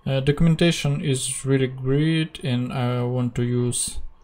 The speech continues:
its tutorial, intermediate tutorial, to quickly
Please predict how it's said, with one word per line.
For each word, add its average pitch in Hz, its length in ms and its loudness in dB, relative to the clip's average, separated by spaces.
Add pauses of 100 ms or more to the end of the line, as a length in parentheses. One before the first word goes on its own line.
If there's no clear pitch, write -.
(800)
its - 260 -8
tutorial, 143 540 0
intermediate 123 640 -4
tutorial, 202 720 -2 (420)
to 139 100 -2
quickly 127 1080 0